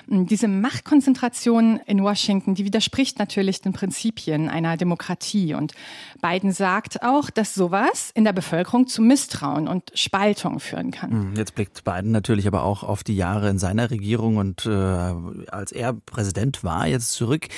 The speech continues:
Speaker 2: Was für ein Bild zeichnet er denn da?
Speaker 1: Ja, das klingt tatsächlich, also seine Präsidentschaft klingt fast schon in der Rede wie ein Relikt aus einer völlig vergangenen Ära,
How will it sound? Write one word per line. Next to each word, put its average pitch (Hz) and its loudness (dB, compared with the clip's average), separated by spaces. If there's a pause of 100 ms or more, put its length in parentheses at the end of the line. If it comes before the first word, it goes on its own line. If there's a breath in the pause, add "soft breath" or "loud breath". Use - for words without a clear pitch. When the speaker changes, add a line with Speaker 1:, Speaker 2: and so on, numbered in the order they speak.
(140 loud breath)
Speaker 2:
Was 143 -2
für 233 -2
ein 208 2
Bild 180 2
zeichnet 208 -2
er - -6
denn - -10
da? - -12 (960)
Speaker 1:
Ja, 220 2
das 226 0
klingt 269 6
tatsächlich, 269 0 (280 loud breath)
also 233 4
seine 233 6
Präsidentschaft 262 2
klingt 262 4
fast 233 -2
schon 226 2
in 226 0
der 208 0
Rede 226 2
wie 208 -2
ein 214 2
Relikt 226 0
aus 233 0
einer 220 0
völlig 240 0
vergangenen 233 4
Ära, 214 0